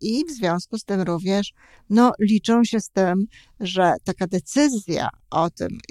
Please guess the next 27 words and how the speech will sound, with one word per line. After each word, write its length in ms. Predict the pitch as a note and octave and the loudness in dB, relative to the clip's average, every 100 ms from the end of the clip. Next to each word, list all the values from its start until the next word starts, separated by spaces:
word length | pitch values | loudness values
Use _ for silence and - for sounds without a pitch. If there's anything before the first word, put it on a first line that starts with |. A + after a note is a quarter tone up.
| - | -2
w 40 | |
jaki 300 | F3+ E3 - | 0 0 -4
sposób 440 | - F3 E3 - - | -6 -4 -2 -6 -8
chce 180 | - | -8
się 120 | - E3+ | -6 -6
spędzać 560 | - B3+ A3+ E3 - | 0 2 2 0 -6
ten 180 | - G3 | -8 -6
czas, 380 | - - - - - - _ | -4 -6 -8 -14 -20 -20 _
co 180 | - G#3 | -2 0
się 140 | F#3+ | 0
chce 200 | E3+ F#3 | -4 -4
zrobić 500 | E3 F#3 F#3 - - | -4 0 -2 -2 -12
i 40 | - | -8
co 180 | F#3 F3+ | -4 2
może 260 | A3+ G3 | 2 2
się 160 | E3+ E3+ | -4 -6
zrobić, 440 | F#3 - F#3+ - - - - | -4 -6 -6 -12 -20 -20 -8
no, 200 | G#3+ C#4+ - | 2 2 2
należy 580 | G#3+ A3+ A3 G#3+ G#3 G#3 - - | 2 4 6 4 2 -2 -4 -6
do 240 | E3+ E3+ | -2 0
nich. 360 | D3+ - - - _ - _ - | -2 -8 -16 -20 _ -20 _ -4
Bardzo 300 | A3+ D4+ D#4 - | 4 4 4 -2
często 300 | E4 - - | -2 0 -2
osoby, 420 | A#3+ C#4 A#3+ A#3+ | 2 2 2 0
które 300 | - A3 G#3 | -2 0 0
są 360 | - G#3+ G#3 G3+ | 2 2 4 2
takie, 640 | G#3+ G3+ - G#3 F#3 F#3 | 0 0 0 2 4 2